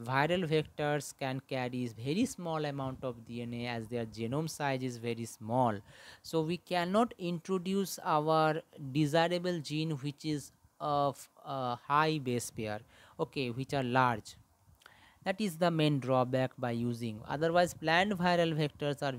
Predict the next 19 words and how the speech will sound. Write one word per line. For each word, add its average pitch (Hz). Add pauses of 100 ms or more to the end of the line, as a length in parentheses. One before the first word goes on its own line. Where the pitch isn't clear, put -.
very 120
much 117
efficient. 113 (100)
We 196
just, 233
we 214
have 180
to 175
remove 151
the 143
pathogenic 123 (140)
part 113 (420)
of 117
that 117 (100)
viral 110
vectors. 107 (1200)
Other 196
than 208
that, 196